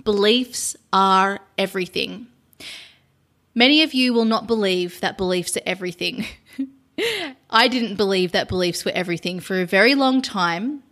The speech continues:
but because over the last five years now, I have managed to transform every area of my life, simply focusing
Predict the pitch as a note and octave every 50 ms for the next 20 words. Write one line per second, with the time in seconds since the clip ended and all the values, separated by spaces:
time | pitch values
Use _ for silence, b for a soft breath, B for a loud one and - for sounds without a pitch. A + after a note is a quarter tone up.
0 | _ _ _ _ _ _ - G#3+ G#3 A#3 A#3 A#3 - C4+ B3+ C4 C#4 B3 B3 -
1 | - A3+ A3 G#3+ A3+ G#3+ G#3 G#3 G3 G3 G3 G3 G3 G3 - - - - - -
2 | G3 F3+ F#3 G#3 A3 G#3 G#3 F#3+ F#3 F#3 F#3 - F#3 F#3 F#3 F3+ F3+ G3 A#3 C4
3 | B3+ - - G3 G3+ G#3+ G3 G3 G#3 G3+ G3 F#3+ - - - - - _ _ -
4 | A3+ B3+ E4+ F4+ C#4+ G#3 F#3 F#3 A3 - - - - - G#3+ F#3+ F#3+ G3 G3+ -
5 | - A3 G#3 G#3 G3+ - - - C4 C4 A#3+ F#3+ F3 E3+ F3 G#3 b b b b
6 | b b b - A#3 A#3+ A#3+ C#4+ D#4+ D4+ - - A3+ A#3 A#3+ A#3 A#3 A3+ A3+ G#3+
7 | A3 A3 G#3 G3+ G3 F#3 F3 F3 F3 F3+ G3+ B3 - - - - _ - - -
8 | - B3 A#3 A#3 - C#4+ C#4+ C#4 C4 - - A3 G#3+ G#3+ G#3+ - A#3 A#3 - -
9 | G3+ F#3+ F#3+ G3